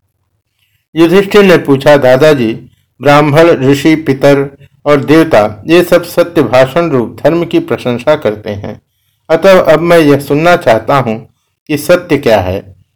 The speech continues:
उसका लक्षण क्या है, उसकी प्राप्ति कैसे होती है तथा सत्य का पालन करने से कौन सा लाभ होता है?" भीष्म जी ने कहा, युधिष्ठिर,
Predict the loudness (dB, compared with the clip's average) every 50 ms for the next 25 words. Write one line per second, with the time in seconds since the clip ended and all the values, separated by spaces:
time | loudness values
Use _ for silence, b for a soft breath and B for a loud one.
0 | _ _ -8 -8 -4 0 2 2 4 4 2 2 0 -2 -4 -4 -4 -4 -6 -10
1 | -14 _ _ _ 0 0 0 2 0 -2 -4 -6 -8 -14 _ _ _ _ _ _
2 | -6 -6 -2 -2 -2 -2 -2 0 0 0 0 0 -2 -6 -6 -4 -2 -2 -2 -2
3 | 0 0 -2 0 0 -2 -4 -4 -6 -6 -4 -4 -4 -6 -6 -10 -16 _ _ _
4 | _ _ _ -8 -2 0 0 0 0 0 -2 -2 -2 -2 -6 -4 0 0 -2 0
5 | 0 0 0 0 0 -2 -4 -4 -4 -4 -2 -2 -2 -2 -2 -2 -4 -6 -4 -4
6 | -4 -2 -2 -4 -4 -4 -4 -2 0 0 0 0 -2 -4 -8 -6 -6 -6 -6 -6
7 | -8 -14 -18 -20 -20 _ _ _ _ _ _ _ _ _ _ _ _ _ _ _
8 | -4 -2 -2 -2 0 -2 0 2 2 2 2 2 0 0 -2 -2 -2 -4 -4 -4
9 | -6 -4 -4 0 2 2 0 0 0 -2 -2 -2 -4 -6 -12